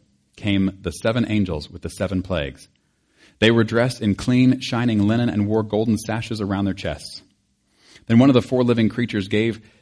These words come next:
to the seven angels seven golden bowls filled with the wrath of God who lives forever and ever. And the temple was filled with smoke from the glory of God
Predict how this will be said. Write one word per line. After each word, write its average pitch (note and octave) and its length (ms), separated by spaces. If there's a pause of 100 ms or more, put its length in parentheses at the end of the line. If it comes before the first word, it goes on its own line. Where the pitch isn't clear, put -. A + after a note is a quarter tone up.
to A2+ 80
the G#2 100
seven G#2+ 320
angels G#2 360 (120)
seven A2+ 340
golden G#2+ 420
bowls G2+ 380
filled B2 380
with G#2 80
the F2+ 100
wrath G#2 280
of - 120
God G2 260
who F#2 100
lives A2 340
forever G2+ 600 (280)
and G2 140
ever. E2 340 (440)
And G2 100
the F#2 60
temple D3 360
was G2+ 200
filled C3 260
with G#2+ 120
smoke B2+ 380
from G2+ 120
the E2+ 100
glory A#2 320
of A2+ 80
God D2 320